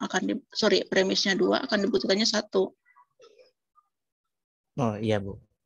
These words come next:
Speaker 2: Baik. Nah, sekarang gini, Bu. Kalau tadi kan kita mulai dari satu keduanya dulu gitu, Bu, ya,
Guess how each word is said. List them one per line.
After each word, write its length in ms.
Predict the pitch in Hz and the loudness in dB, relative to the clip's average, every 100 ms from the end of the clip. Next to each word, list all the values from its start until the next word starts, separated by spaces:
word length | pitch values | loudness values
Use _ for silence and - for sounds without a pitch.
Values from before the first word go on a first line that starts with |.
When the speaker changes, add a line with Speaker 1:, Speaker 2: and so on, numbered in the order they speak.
| _ _ _ _ - - _ _ _ _ _ _ _ _ | _ _ _ _ -20 -20 _ _ _ _ _ _ _ _
Speaker 2:
Baik. 300 | 127 110 _ _ - | -4 -4 _ _ -2
Nah, 160 | 117 | -2
sekarang 320 | 101 - 135 | 0 -2 0
gini, 240 | 165 156 143 | 0 0 0
Bu. 140 | 107 _ - _ _ - | -4 _ -20 _ _ -6
Kalau 880 | 131 123 120 120 120 120 120 120 127 _ _ _ _ | 0 2 2 2 2 0 0 -2 -6 _ _ _ _
tadi 160 | - 151 | 0 0
kan 60 | |
kita 160 | 160 175 | 2 0
mulai 220 | 160 151 | 2 2
dari 240 | 151 127 117 | 2 0 0
satu 240 | 120 - | -6 -8
keduanya 400 | - 110 117 107 | -6 0 2 2
dulu 220 | 107 113 117 | 0 0 -2
gitu, 160 | 104 | -4
Bu, 80 | 101 | -4
ya, 160 | 98 | -6